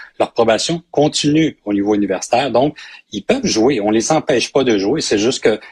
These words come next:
ils doivent s'assurer d'avoir un comportement impeccable sur le terrain et hors terrain, tout simplement. Le cégep a exactement la même chose. Là où, et on comprend très bien,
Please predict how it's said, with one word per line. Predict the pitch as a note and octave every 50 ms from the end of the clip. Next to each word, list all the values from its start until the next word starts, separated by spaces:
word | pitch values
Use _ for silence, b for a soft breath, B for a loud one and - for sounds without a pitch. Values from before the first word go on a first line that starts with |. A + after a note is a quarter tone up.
| B B B _
ils | A#2 A2+
doivent | A2 A#2 C#3+ D3
s'assurer | - - B2+ - - A#2+ A2 G#2 A#2 C#3
d'avoir | B2+ G#2+ G2+ A2+ A#2+ A#2+
un | G#2+ G2
comportement | - G#2 G2 - - - - G2 G2+
impeccable | A2 A2 G#2 - G2 F2 - A#2 A2+ A#2+ A#2 -
sur | - G#2
le | F#2+ F#2+ F#2
terrain | - G2 F#2 F#2 -
et | B2 B2 A2 G2
hors | F2+ - _
terrain, | - F#2+ F#2+ A2+ C3+ B2
tout | - -
simplement. | - - F#2+ - - F2+ F#2 A2+ D3+ E3 B B B B B B
Le | A2+ A#2 A#2+
cégep | - C3+ A2+ A#2 - -
a | A2+
exactement | G#2 F#2+ G#2 A2 - - - G2+ G#2+ A2+
la | G#2+ F#2+
même | F#2 F#2 F2+ F2+
chose. | - C3+ C#3 C#3+ B2 - B B B B B B -
Là | A2+ C3 E3+ F#3
où, | E3+ C3+ B2+ C3+ C#3+ D3 A#2+ G#2+
et | G#2 G2+
on | G2 F#2
comprend | F#2 - G2 F#2 - - A2 G#2
très | - - G2+ F#2
bien, | F2+ G2 A2+ B2+